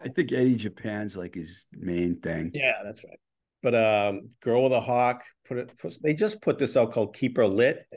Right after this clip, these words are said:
Speaker 2: And Girl with a Hawk, they, I mean, Linda's been around a while in the scene, but I think that's their first,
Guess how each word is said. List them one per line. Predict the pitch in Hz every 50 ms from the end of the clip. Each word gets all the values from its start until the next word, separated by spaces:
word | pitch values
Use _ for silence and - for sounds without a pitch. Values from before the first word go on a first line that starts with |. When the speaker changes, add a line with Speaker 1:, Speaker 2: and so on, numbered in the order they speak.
| - _ - - - _ _ _ _ _ -
Speaker 2:
And | 123 117
Girl | 113 - - -
with | -
a | - -
Hawk, | - 139 165 170 143 123 113 - -
they, | 98 131 - - _ -
I | 127
mean, | 123 123 120
Linda's | 143 208 233 226 170 117
been | 135 127
around | 113 110 117 120 117 110
a | 101 90
while | 82 95 98 98 95 85 64 - - _ _
in | - -
the | 90
scene, | - - - 123 113 120 117 117 127 127 - _ _ _ _ _ -
but | - 120
I | 123 120
think | - - 208 240 240
that's | - 202 170 - -
their | 143 107 98
first, | - - - 156 131 127 127 113 120 - - _ -